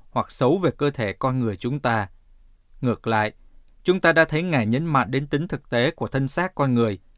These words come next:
được Đức Kitô mang trên thập giá. Xác thịt là một từ chỉ con người trong chiều kích vật chất, khép kín trong chính mình, trong cuộc sống chiều ngang, tuân theo bản năng thế gian và khép kín đối với Thánh Linh,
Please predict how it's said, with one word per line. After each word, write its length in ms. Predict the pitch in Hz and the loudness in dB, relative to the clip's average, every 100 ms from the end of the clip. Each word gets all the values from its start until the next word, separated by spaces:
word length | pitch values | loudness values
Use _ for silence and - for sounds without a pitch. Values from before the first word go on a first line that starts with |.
| - | -4
được 120 | 131 | -2
Đức 180 | 127 165 | 0 -2
Kitô 340 | 156 135 135 123 | -2 0 2 2
mang 280 | 123 120 | 2 0
trên 260 | 117 127 113 | 0 -2 -2
thập 200 | 113 - | -4 -6
giá. 340 | 107 107 131 - - - - - - - | -4 -4 -4 -8 -20 -20 -20 -20 -20 -8
Xác 240 | - 202 | -2 0
thịt 220 | - 120 | 0 -2
là 140 | 113 110 | 0 0
một 180 | 101 - | 0 -2
từ 260 | 117 104 95 - | -2 -2 -4 -12
chỉ 180 | - 107 | -8 -8
con 300 | - 143 143 | -2 0 0
người 280 | 131 117 92 - - | 2 0 -2 -8 -4
trong 240 | 127 127 | -2 -2
chiều 220 | - 110 92 | -4 -6 -4
kích 260 | 185 - | -6 -4
vật 220 | 120 101 | -4 -4
chất, 220 | - 175 - - - - - | 0 -2 -2 -20 -20 -20 -14
khép 260 | - 190 - | -4 -4 0
kín 220 | 139 196 | -2 0
trong 200 | 160 135 | -2 -2
chính 220 | 139 175 | -2 0
mình, 200 | 139 101 - - - - | 0 0 -4 -20 -20 -2
trong 160 | 180 143 | -2 0
cuộc 160 | 113 | -2
sống 220 | - 151 190 | 0 -2 0
chiều 220 | 131 104 | 0 0
ngang, 320 | 107 123 120 - - - - - | 2 2 2 -2 -14 -20 -20 -2
tuân 180 | 151 127 | 0 2
theo 180 | 139 127 | 2 2
bản 300 | 104 95 123 | 0 -2 0
năng 200 | 127 117 | 0 -2
thế 120 | 139 | -2
gian 320 | 139 127 113 - - - - | 0 2 0 -4 -16 -20 0
và 100 | 131 | 0
khép 280 | - 190 - | 2 -4 0
kín 240 | 139 175 | -2 2
đối 200 | 143 139 | 2 2
với 120 | 151 160 | 0 -4
Thánh 160 | 135 | -4
Linh, 260 | 156 139 117 | 0 2 0